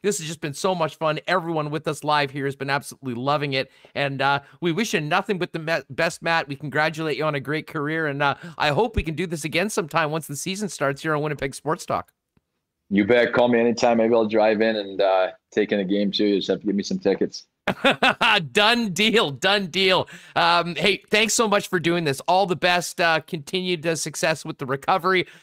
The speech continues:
Speaker 1: Have fun with the kids. And, uh, again, congratulations on a great career. Made a lot of Manitobans proud, especially in your hometown of Brandon.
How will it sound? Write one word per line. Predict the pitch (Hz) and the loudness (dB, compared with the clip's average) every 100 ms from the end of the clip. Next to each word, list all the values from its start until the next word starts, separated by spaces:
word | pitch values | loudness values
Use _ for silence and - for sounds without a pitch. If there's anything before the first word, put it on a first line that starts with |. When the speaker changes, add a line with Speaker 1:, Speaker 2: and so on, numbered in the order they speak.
| - | 0
Speaker 1:
Have | 180 147 | 0 2
fun | 180 180 | 0 0
with | 170 | -4
the | 147 | -6
kids. | - 175 170 156 | -2 0 -2 -4
And, | 151 151 | -2 0
uh, | 151 - - | 0 -2 -6
again, | 135 151 | -2 -2
congratulations | 143 156 165 165 156 156 147 147 | -4 -2 0 0 0 -2 -4 -2
on | 147 | -2
a | 131 | -2
great | 123 156 156 | -2 -2 -2
career. | - 147 143 - 156 - | -4 0 2 0 -6 -4
Made | 143 | 0
a | |
lot | 143 143 | 2 2
of | 139 | 2
Manitobans | 135 135 139 127 131 | 0 0 -2 -2 -4
proud, | - 139 127 | -2 0 0
especially | 131 - 156 - 143 | -2 -2 -4 -2 -4
in | |
your | 127 | -4
hometown | 120 127 120 120 | -4 -4 -4 -4
of | 107 | -2
Brandon. | 107 104 | -2 -2